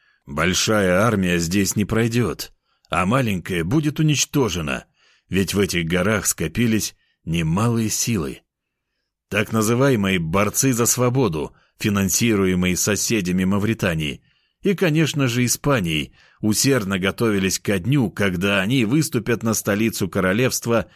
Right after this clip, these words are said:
и захватят ее. Но этот день еще не настал, хотя и был близок.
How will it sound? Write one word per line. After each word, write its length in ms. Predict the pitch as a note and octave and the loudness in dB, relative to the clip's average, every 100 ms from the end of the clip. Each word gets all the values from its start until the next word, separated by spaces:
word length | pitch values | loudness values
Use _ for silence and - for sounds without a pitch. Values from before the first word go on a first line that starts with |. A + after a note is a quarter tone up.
| _ - | _ -4
и 100 | G3 | 0
захватят 640 | C#3+ - G2 F2 F2 D#2 | 0 0 -2 -2 -4 -6
ее. 420 | F2 E2+ D2 B1+ - _ _ _ _ _ _ _ _ - | -2 -2 -2 -6 -12 _ _ _ _ _ _ _ _ -14
Но 380 | D#2+ E2+ A2 G#2+ | -4 0 2 2
этот 320 | G#2 G#2 F#2 | 2 0 0
день 280 | F2+ B2+ A2+ | 0 2 2
еще 440 | G#2 G#2+ - A2+ | 0 0 0 0
не 100 | G#2+ | 2
настал, 680 | G#2 G#2 - D#2 C#2 A#1 - _ _ _ _ _ | 2 0 -2 -4 -4 -6 -14 _ _ _ _ _
хотя 360 | - F#2 F2 | -4 -2 0
и 80 | D#2+ | 0
был 200 | D#2+ F2+ | 0 0
близок. 540 | F2 B2 G2 B1+ - | 0 0 0 -2 -12